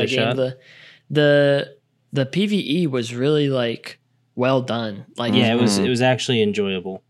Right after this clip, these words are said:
Speaker 2: like, the raids where you had to have, like, you
Speaker 1: Six
Speaker 2: know,
Speaker 1: people?
Speaker 2: six people,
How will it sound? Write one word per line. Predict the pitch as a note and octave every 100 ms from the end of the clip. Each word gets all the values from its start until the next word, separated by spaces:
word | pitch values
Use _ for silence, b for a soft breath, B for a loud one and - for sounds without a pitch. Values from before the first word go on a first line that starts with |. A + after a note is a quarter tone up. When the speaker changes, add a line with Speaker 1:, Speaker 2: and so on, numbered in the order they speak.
| _ _
Speaker 2:
like, | D3+ C#3+ C#3
the | D#3 C#3+
raids | C#3 C#3+ D3+ E3 D3
where | C3+
you | C3+
had | C3+ C3+
to | B2+
have, | C3 C3+ B2+
like, | B2+ B2 A#2+ - - _ _ _
you | C#3
Speaker 1:
Six | C3 B2
Speaker 2:
know, |
Speaker 1:
people? | B2 - C#3 C#3+
Speaker 2:
six | - - - C#3+ C#3
people, | - C#3 C#3 F3 F3+ F3+